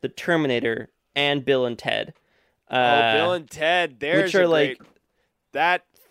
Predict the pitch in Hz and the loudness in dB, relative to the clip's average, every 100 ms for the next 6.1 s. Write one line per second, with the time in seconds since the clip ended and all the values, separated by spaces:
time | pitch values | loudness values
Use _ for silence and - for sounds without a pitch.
0 | _ - 254 269 233 160 170 147 165 175 | _ -4 -2 2 2 2 -4 -2 2 2
1 | 170 - - _ _ _ - 175 160 170 | 0 -16 -20 _ _ _ -8 -2 -2 0
2 | 151 117 120 117 120 123 120 123 123 135 | 0 0 -2 -8 -10 -10 -8 -8 -8 -12
3 | 147 - _ - 202 220 254 262 214 180 | -14 -20 _ -2 0 0 -2 0 0 0
4 | 180 220 196 160 180 185 185 151 190 202 | -2 -2 -2 -2 -2 -2 -2 -2 -2 -2
5 | 156 139 - 131 127 120 117 131 180 - | -4 -4 -4 -6 -4 -4 -4 -6 -8 -14